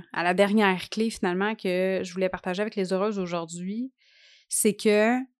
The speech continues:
c'est tellement important de enjoy le processus,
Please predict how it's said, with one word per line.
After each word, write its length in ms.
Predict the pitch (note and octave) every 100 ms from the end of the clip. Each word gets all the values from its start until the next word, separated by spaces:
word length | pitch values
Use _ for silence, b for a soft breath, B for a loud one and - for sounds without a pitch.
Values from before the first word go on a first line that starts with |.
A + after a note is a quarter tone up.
| _
c'est 320 | - - G#3
tellement 560 | - C#4 B3+ A3+ G#3+ A#3
important 840 | B3 G#3 G3 F#3 - G3+ G3+ A#3 B3 _ _ _ _
de 160 | F#3+ G3+ -
enjoy 880 | G3+ A3 A3 G3 G3 F#3+ A3 B3 A#3+ _ _
le 200 | G3+ F#3+
processus, 1160 | F#3+ - - A#3+ - F3+ E3 - F#3+ F#3 -